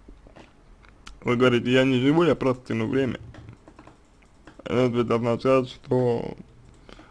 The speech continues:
что вы не свободны. Это означает, что вы несчастливы. Это означает, что вы не делаете, например, э,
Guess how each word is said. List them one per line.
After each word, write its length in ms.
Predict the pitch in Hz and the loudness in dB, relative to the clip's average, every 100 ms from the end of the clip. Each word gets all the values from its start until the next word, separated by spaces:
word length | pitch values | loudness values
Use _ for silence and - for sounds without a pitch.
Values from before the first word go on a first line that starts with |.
| - - - | -20 -20 -4
что 100 | 123 | 2
вы 80 | 139 | 4
не 100 | 127 | 4
свободны. 560 | - 110 101 123 120 - - - _ - - | 2 2 2 -2 -4 -10 -20 -20 _ -16 -8
Это 200 | 117 110 | -4 -2
означает, 540 | 104 104 - 131 131 | -2 -4 0 0 0
что 580 | 127 - - 113 107 95 | -4 -8 -4 -4 -4 -6
вы 120 | 104 | -4
несчастливы. 680 | 127 117 104 117 117 - - - - - - - - - - - - | -2 -2 2 0 0 -6 -12 -16 -18 -20 -20 -20 -20 -20 -20 -20 -10
Это 220 | - 117 139 | -2 6 6
означает, 520 | 127 123 - 135 131 | 6 2 4 2 2
что 280 | - - 113 | -4 -4 -4
вы 180 | 123 | -2
не 1080 | 135 123 123 127 139 135 131 123 117 104 76 | -4 -2 0 0 0 0 0 0 0 -4 -4
делаете, 800 | 120 135 139 117 - 110 110 90 - 65 | 0 2 4 0 -4 -4 -2 -4 -6 -6
например, 640 | 120 117 123 123 117 110 - | -2 -2 -2 0 0 0 -6
э, 320 | - 73 71 | -12 -6 -6